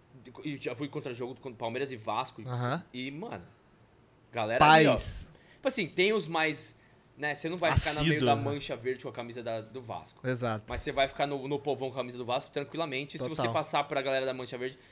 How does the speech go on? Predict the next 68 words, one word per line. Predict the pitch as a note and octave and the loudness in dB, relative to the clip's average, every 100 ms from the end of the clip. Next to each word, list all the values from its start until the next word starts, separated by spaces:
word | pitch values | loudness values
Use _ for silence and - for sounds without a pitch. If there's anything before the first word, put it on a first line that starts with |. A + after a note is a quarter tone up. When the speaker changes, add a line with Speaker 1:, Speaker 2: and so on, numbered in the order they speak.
| - _ | -20 _
Speaker 1:
ninguém | E3 D3+ C#3 | -6 -2 -2
vai | C3 | -2
te | - | -4
fazer | A#2 A#2+ | -6 -6
nada. | F#2+ G2 | -6 -4
Speaker 2:
Exato. | A#2+ A#2 A2 - - - | -4 -2 -4 -6 -18 -8
Speaker 1:
Tá | |
ligado? | G#2 F#2 | -6 -4
Speaker 2:
Total. | B2 A#2 A2+ | -4 -2 -2
Speaker 1:
Eu | D3+ | 0
não | F#3 | 0
sei | F3+ F3+ | 0 0
se | - | 0
ainda | C#3+ C3+ D3+ | -2 -2 -2
é | |
assim, | C#3 - A2 | -2 -6 -8
né, | G2+ | -10
velho? | F#2 F2 - - - | -12 -14 -18 -20 10
Speaker 2:
É, | D4 A3 C#3 | 12 12 12
sempre, | - C#4 F4+ | 6 4 4
Speaker 1:
Faz | D#4 | 6
Speaker 2:
sempre | A4 A4+ | 10 10
foi | - C#4+ | 10 10
Speaker 1:
vinte | A3+ E3 | 10 10
Speaker 2:
assim, | F3 | 6
Speaker 1:
anos | E3 C3 | 6 4
Speaker 2:
né? | A2 | 0
Speaker 1:
que | |
eu | C3 | -4
não, | B2+ G#2 - | -6 -10 -6
que | |
eu | B2+ | -2
tô | C3+ | 0
aqui, | A2+ C3 | 0 -4
não | D3 | -10
sei, | D#3 A#2+ G#2 | -6 -6 -6
né? | G2 | -4
Speaker 2:
Total. | B2+ A#2+ B2 G#2+ - - - - - - | -4 0 0 0 -6 -20 -20 -20 -20 0
Speaker 1:
Mas | D3 D#3 | 2 2
então, | - D#3+ C3 - | 4 6 6 4
aí, | B2 C3 C3+ C#3 | 4 6 6 2
até | C3+ | 0
esqueci | F3 E3+ - | -6 -8 -8
o | |
que | |
eu | B2 | -8
tava | A2+ | -8
falando. | G#2 G2 - - - - - - | -8 -12 -16 -20 -20 -20 -20 -4
Ah, | - | 0
então, | G3+ A3+ | 4 4
não, | G3+ | 6
e | F3 | 6
aí | D3+ | 6
é | D#3+ F3+ | 6 4
meio | G3+ A3 | 4 2
tipo | - | -2
uma | G#3+ G3+ | -2 2
T | G3+ | 4
V | F#3 | 4
Palmeiras, | F3+ F3+ D#3 E3+ D#3 C3 | 2 2 4 4 2 0
é | |
meio | D3+ E3 | -2 2
uma | D3+ | 4
Speaker 2:
Total. | E3 D#3 D3 | 8 10 10
Speaker 1:
T | D#3 | 6
V | - - - | 0 -12 -16
Vasco, | A#2 A2+ C3+ C#3 C3 C#3 | -10 2 4 6 4 -2
assim. | - B2 | -6 -6